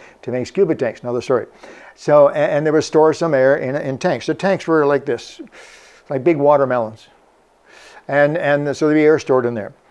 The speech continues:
What was that air for? Well, hydraulic systems in those days were not fantastic. And hydraulic systems, they require power and fluid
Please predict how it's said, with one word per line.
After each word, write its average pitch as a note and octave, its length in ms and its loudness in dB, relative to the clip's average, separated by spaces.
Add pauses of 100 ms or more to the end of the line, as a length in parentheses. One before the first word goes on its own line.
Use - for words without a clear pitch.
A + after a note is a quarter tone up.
(140)
What D3 100 -4
was D3 120 -2
that D#3 140 4
air E3+ 200 4
for? E3 420 2
Well, D3+ 340 -2 (300)
hydraulic G3+ 580 2
systems C#3+ 520 -4
in C3+ 80 -4
those C3+ 160 0
days B2+ 200 0
were B2+ 120 -2
not B2+ 180 -4
fantastic. C3 720 -4 (340)
And F#3 140 -6
hydraulic C#4+ 420 2
systems, F#3 380 -2
they E3+ 80 0
require D#3+ 400 2
power C3+ 520 2 (280)
and D3 120 -6
fluid C#3+ 640 4